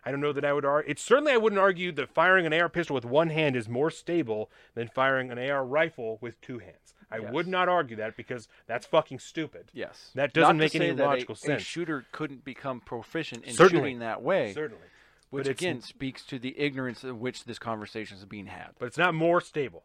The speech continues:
Speaker 1: It is
Speaker 2: No.
Speaker 1: to shoot, to shoot a rifle with one hand is not more stable than to shoot it with two hands.
Speaker 2: You're gonna be, you're gonna be
Speaker 1: It's
Speaker 2: doing
Speaker 1: not.
Speaker 2: exponentially worse.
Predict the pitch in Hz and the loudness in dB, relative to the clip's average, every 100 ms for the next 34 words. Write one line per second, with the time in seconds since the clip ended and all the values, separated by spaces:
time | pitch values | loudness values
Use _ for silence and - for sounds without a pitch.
0 | - 127 123 98 120 - 127 117 - - | -14 -6 -4 -4 -10 -8 -8 -8 -8 -2
1 | 190 208 - 151 - 214 226 156 165 185 | -2 -2 -4 -4 0 4 4 8 8 6
2 | 170 143 110 113 156 160 165 147 135 131 | 4 0 0 2 2 2 -2 -2 0 -2
3 | 120 117 139 156 - 156 151 127 117 113 | -4 -2 0 0 -2 -4 -4 -4 -6 -8
4 | 113 131 113 107 - 110 101 - - - | -10 -10 -10 -12 -14 -16 -16 -20 -20 -20
5 | - - 127 139 120 120 - _ - 139 | -20 -16 -14 -12 -12 -12 -16 _ -14 -10
6 | 131 123 117 _ - 131 139 117 - 139 | -10 -10 -14 _ -10 -6 0 2 0 -6
7 | 135 - 123 113 110 101 90 - | -8 -10 -10 -10 -12 -12 -14 -18